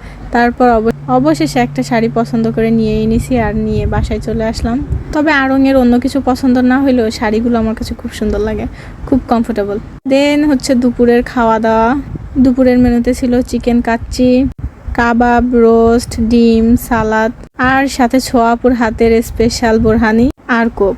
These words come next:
খাওয়া দাওয়া শেষ করে মোটামুটি একটু রেস্ট নিয়ে তারপরে শুরু হয়ে গেছে কোণে সাজানো, কোণে না, বার্থডে গার্ল আর কি। খাওয়া দাওয়া শেষ করে সবাই ছাদে গেছিলাম ছবি তুলতে, আর এইদিকে সারা টাক হয়েছে বলে সে ছবি তুলতে রাজি না।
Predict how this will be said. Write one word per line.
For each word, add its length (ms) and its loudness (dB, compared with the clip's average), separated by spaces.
খাওয়া 180 2
দাওয়া 180 2
শেষ 220 0
করে 160 0
মোটামুটি 440 2
একটু 240 2
রেস্ট 380 0
নিয়ে 200 4
তারপরে 420 2
শুরু 240 0
হয়ে 240 4
গেছে 200 0
কোণে 260 2
সাজানো, 520 2
কোণে 280 2
না, 140 2
বার্থডে 320 2
গার্ল 220 2
আর 140 0
কি। 100 -6
খাওয়া 460 -6
দাওয়া 160 2
শেষ 200 -2
করে 160 2
সবাই 280 2
ছাদে 300 0
গেছিলাম 380 2
ছবি 280 0
তুলতে, 380 2
আর 160 2
এইদিকে 360 4
সারা 300 2
টাক 260 -2
হয়েছে 300 2
বলে 220 4
সে 140 0
ছবি 300 2
তুলতে 300 2
রাজি 320 2
না। 180 -2